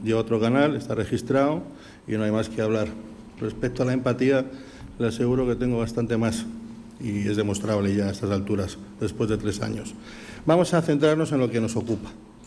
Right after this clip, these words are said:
que son los ocupas, que es esta moción que presenta el Partido Popular. Por supuesto, la vamos a apoyar, la vamos a apoyar con contundencia. Nuestro partido Vox, el Congreso, como bien saben ustedes, defiende no solo la posibilidad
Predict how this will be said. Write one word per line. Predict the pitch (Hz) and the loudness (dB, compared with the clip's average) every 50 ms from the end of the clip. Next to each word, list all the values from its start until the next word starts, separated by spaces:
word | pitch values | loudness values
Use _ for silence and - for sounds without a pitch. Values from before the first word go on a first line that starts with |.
| - - - - - - - | -20 -20 -20 -20 -20 -20 -12
que | - 110 98 | -8 -6 -2
son | - 117 123 | 0 2 2
los | 131 120 | 2 2
ocupas, | 110 92 110 123 120 - - - - - - - - - - - - - - - - - - - - - | 2 4 4 4 4 4 0 -6 -6 -8 -12 -16 -18 -20 -20 -20 -20 -20 -20 -18 -18 -16 -16 -16 -10 -4
que | - 120 | -2 -2
es | 110 - | 0 0
esta | 127 123 - 113 | 0 0 0 0
moción | 113 110 113 127 123 | 0 2 2 2 2
que | 123 | 4
presenta | 113 98 120 113 110 117 | 2 2 2 2 2 2
el | 107 110 | 0 0
Partido | 113 104 95 - 117 117 117 107 | 0 -2 -2 0 2 2 4 4
Popular. | 107 101 98 101 98 101 98 98 - - - - - - - - - - - - - - | 2 0 0 0 0 0 0 -2 -4 -8 -12 -16 -16 -18 -18 -18 -18 -20 -20 -20 -6 -2
Por | - 104 | 0 0
supuesto, | 101 101 113 127 123 156 | 2 2 2 2 4 4
la | 139 123 | 4 4
vamos | 113 120 123 120 | 4 4 2 2
a | 120 | 2
apoyar, | 98 110 107 113 113 104 80 78 - - - - - - - | 2 2 4 4 2 0 -2 -6 -12 -16 -18 -20 -20 -12 -6
la | - 110 | -4 -2
vamos | 117 113 | -2 0
a | 123 | 0
apoyar | 110 117 123 123 123 | 2 2 2 2 4
con | 127 120 110 | 2 2 4
contundencia. | 117 107 101 - 104 101 104 117 110 - - - - - - - - - - - - - - - - - - - - - - | 4 2 2 4 4 4 4 4 4 2 -2 -6 -8 -8 -10 -14 -16 -18 -18 -18 -18 -18 -18 -18 -18 -18 -20 -20 -20 -20 -16
Nuestro | - - - 110 | -10 -6 -2 0
partido | 98 104 95 104 131 135 139 127 | 0 0 2 4 6 6 6 6
Vox, | 131 139 139 135 - - - - - | 4 2 2 0 -4 -10 -10 -8 -6
el | 113 107 101 98 101 101 - - | -4 -2 -2 -2 -4 -6 -8 -6
Congreso, | 104 101 101 107 123 120 - 131 123 104 | -4 -2 0 0 0 0 0 0 0 2
como | 107 98 98 98 | 2 0 2 2
bien | 101 110 104 | 0 0 0
saben | - 117 110 107 104 101 | 0 0 0 2 2 0
ustedes, | 98 - 127 117 123 127 123 123 123 - - - - - - - - - - - | 0 2 2 4 4 4 2 0 -2 -8 -12 -14 -16 -16 -18 -18 -20 -18 -8 -4
defiende | 120 113 107 - 135 135 135 139 139 135 131 139 139 - - - - - - - - - | -2 0 0 2 2 2 4 4 4 4 2 0 -4 -10 -14 -16 -16 -18 -18 -20 -10 -4
no | - 123 131 131 | 0 0 2 2
solo | 120 - - 156 147 127 107 95 - - - | 2 4 6 6 6 6 4 0 -2 -4 -4
la | 113 110 107 | -2 -2 -2
posibilidad | 107 113 101 - - 113 104 110 117 117 110 | 0 -2 -2 0 0 0 2 4 4 4 4